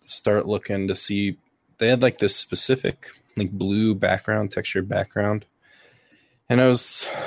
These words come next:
somehow, like, came across, like, the directory for that said background,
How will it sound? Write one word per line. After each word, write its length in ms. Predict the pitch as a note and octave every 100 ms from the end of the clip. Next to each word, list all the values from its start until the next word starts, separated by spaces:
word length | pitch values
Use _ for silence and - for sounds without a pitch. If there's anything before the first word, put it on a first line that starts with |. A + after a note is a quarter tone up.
| -
somehow, 600 | - - D3+ B2+ B2 A2
like, 180 | G2 -
came 160 | A#2
across, 420 | F#2+ - G2 G2 G#2+
like, 140 | F#2
the 80 | F#2+
directory 540 | F#2 G2 F#2+ - G#2
for 240 | G#2 G2 G2
that 200 | F#2+ -
said 300 | - G2+ F#2
background, 520 | F#2+ - A2 A2+ A#2+